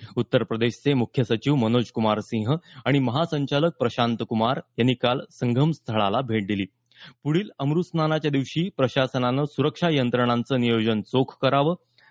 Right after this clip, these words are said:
गर्दीच्या ठिकाणी जास्तीत जास्त अधिकारी तैनात करावेत, सुरक्षा व्यवस्थांमध्ये कोणतीही त्रुटी राहणार नाही याची खात्री करावी, अशा सूचना त्यांनी केल्या.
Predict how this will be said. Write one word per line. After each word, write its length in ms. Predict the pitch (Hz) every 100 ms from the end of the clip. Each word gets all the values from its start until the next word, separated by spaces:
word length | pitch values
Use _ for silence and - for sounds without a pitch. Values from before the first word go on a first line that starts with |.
| -
गर्दीच्या 380 | 135 139 175 175
ठिकाणी 420 | 165 160 160 180 151
जास्तीत 360 | 135 123 - 185
जास्त 300 | 151 151 - 143
अधिकारी 440 | 120 139 139 123
तैनात 300 | 117 110 113 120
करावेत, 280 | 123 127 147 - _ _ _
सुरक्षा 440 | - 160 196 - 196
व्यवस्थांमध्ये 720 | 185 180 - 170 165 156 180
कोणतीही 520 | 190 139 131 143 139
त्रुटी 400 | 190 147 135 240
राहणार 340 | 202 139 139 139
नाही 320 | 135 123 175
याची 220 | 127 - -
खात्री 260 | 113 123
करावी, 360 | 117 120 117 156 - _ -
अशा 220 | 120 160
सूचना 400 | 147 127 - 139
त्यांनी 220 | 107 110
केल्या. 260 | 104 107